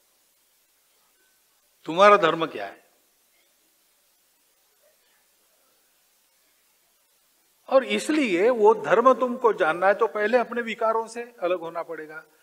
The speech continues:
विषयों से अलग होना पड़ेगा। युद्ध करना है, निर्विकार होके करो। आगे कहा, "युद्ध स्व विगत ज्वरा", ज्वर नहीं आना चाहिए। युद्ध तो करना चाहिए, युद्ध का ज्वर नहीं आना चाहिए। युद्ध करते तब जोश आता है ना,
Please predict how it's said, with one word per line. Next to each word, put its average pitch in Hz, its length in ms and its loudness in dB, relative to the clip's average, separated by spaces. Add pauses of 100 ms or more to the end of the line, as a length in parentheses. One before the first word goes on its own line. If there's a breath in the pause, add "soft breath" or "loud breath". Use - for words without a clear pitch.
(200)
विषयों 208 480 -2
से 233 160 -2
अलग 190 260 0
होना 175 260 -2
पड़ेगा। 151 400 -6 (320 loud breath)
युद्ध 190 420 4
करना 202 300 2
है, 190 540 2
निर्विकार 196 440 2
होके 170 240 -2
करो। 123 360 -14 (720)
आगे 156 240 2
कहा, 175 200 6
"युद्ध 160 380 0
स्व 170 160 -4
विगत 156 420 -6
ज्वरा", 120 300 -10 (2250)
ज्वर 214 400 8
नहीं 254 200 6
आना 185 220 6
चाहिए। 151 200 -6
युद्ध 160 260 2
तो 220 140 4
करना 240 280 2
चाहिए, 180 300 -4
युद्ध 170 220 -6
का 185 140 0
ज्वर 165 260 -4
नहीं 151 160 -8
आना 107 180 -14
चाहिए। - 140 -20 (1600)
युद्ध 135 200 -6
करते 175 320 -2
तब 185 180 -6
जोश 180 260 2
आता 139 220 0
है 131 100 -10
ना, 123 100 -12